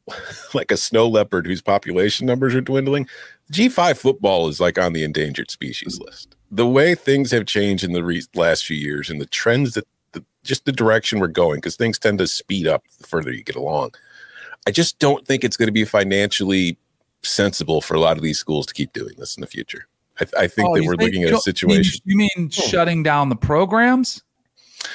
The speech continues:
Speaker 1: I don't know if I'd say they shut down the programs, but maybe competing at this level.
Speaker 2: I think they're gonna have their own championship.
Speaker 1: Yeah,
Speaker 2: When
Speaker 1: I
Speaker 2: we
Speaker 1: think they're gonna
Speaker 2: separate
Speaker 1: have their own league is what I'm saying.
Speaker 2: Which I think will be good. I don't think, I think that'll be good for 'em. I think it'll be healthy. I think there'll be more than enough money to go around to keep them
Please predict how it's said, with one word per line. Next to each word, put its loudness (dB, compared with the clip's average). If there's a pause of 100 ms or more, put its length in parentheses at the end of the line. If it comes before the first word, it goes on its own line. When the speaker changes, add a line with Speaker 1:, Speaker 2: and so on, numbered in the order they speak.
(180)
Speaker 1:
I 0
don't 4
know 6
if 2
I'd 2
say 2
they 2
shut 2
down 2
the 0
programs, 4
but -12
maybe 2
competing 0
at 0
this 2
level. 2 (840)
Speaker 2:
I 4
think 0
they're 4
gonna 2
have 2
their 2
own 4
championship. -2 (680)
Speaker 1:
Yeah, 2
Speaker 2:
When 2
Speaker 1:
I 2
Speaker 2:
we -2
Speaker 1:
think 0
they're 2
gonna 2
Speaker 2:
separate 2
Speaker 1:
have 2
their 4
own 2
league -2
is -12
what 0
I'm -6
saying. -2
Speaker 2:
Which -6
I 0
think -2
will 2
be 2
good. 4
I 2
don't 2
think, -2
I 2
think 0
that'll 2
be -4
good -2
for -2
'em. 0
I -2
think -2
it'll -2
be 0
healthy. 0
I 2
think -2
there'll 4
be 2
more 4
than 0
enough 0
money 2
to -2
go 2
around 2
to -6
keep -6
them 0